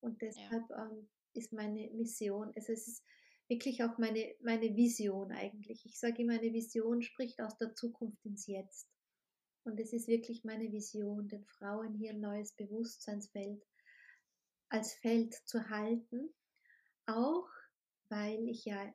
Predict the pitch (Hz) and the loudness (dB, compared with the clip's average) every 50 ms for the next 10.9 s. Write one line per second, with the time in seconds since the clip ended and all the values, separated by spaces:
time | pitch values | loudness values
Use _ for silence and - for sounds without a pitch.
0 | _ - 240 233 - - _ _ _ - - 220 214 214 - - 220 208 214 _ | _ -14 -14 -14 -14 -20 _ _ _ -12 -10 -10 -10 -12 -8 -8 -8 -8 -8 _
1 | - - 247 269 269 - - _ 254 247 247 233 208 226 226 - 208 208 - 208 | -6 -4 -4 -4 -4 -8 -10 _ -8 -6 -6 -6 -8 -8 -10 -10 -12 -8 -8 -10
2 | 208 - 202 196 196 240 214 247 277 - - 262 254 - - 226 226 226 _ _ | -10 -10 -14 -14 -12 -8 -8 -8 -8 -6 -8 -8 -8 -8 -10 -10 -10 -10 _ _
3 | - 240 233 233 - - - - - - - _ _ _ _ _ - - 233 226 | -8 -8 -8 -10 -14 -20 -20 -20 -20 -20 -20 _ _ _ _ _ -6 -2 0 0
4 | 226 226 220 214 - 226 214 220 220 220 233 247 240 247 262 294 208 202 202 208 | 0 0 -4 -8 -6 -4 -2 -2 2 4 4 4 4 0 -2 -2 -4 -2 0 2
5 | 233 247 247 254 247 247 247 247 247 - - 302 - _ - - 185 - - _ | 2 2 2 0 -2 -2 -2 -4 -6 -6 -8 -8 -8 _ -8 -8 -8 -10 -14 _
6 | - - 190 190 185 185 _ - _ _ _ _ _ 226 233 233 _ _ _ _ | -14 -12 -12 -14 -14 -16 _ -20 _ _ _ _ _ -10 -10 -10 _ _ _ _
7 | _ _ _ _ _ _ _ _ _ _ 240 226 226 208 185 180 208 220 226 208 | _ _ _ _ _ _ _ _ _ _ -18 -16 -16 -16 -16 -18 -14 -8 -6 -4
8 | 220 214 220 226 233 226 - 254 233 - - 262 254 - - - 233 226 233 240 | -2 0 0 0 -2 0 -2 -4 -2 -2 -4 -6 -6 -4 -2 -2 -2 -2 0 0
9 | 233 233 233 - - - 202 202 208 220 262 - - - 220 208 208 - - 240 | 0 0 0 -2 -2 -2 -2 0 0 -2 -2 -4 -4 -4 -4 -4 -4 -4 -4 -2
10 | 226 233 - - 269 277 - - - - - 170 180 190 190 196 202 | -2 -2 -4 -4 -8 -8 -8 -10 -12 -12 -10 -10 -12 -14 -14 -18 -18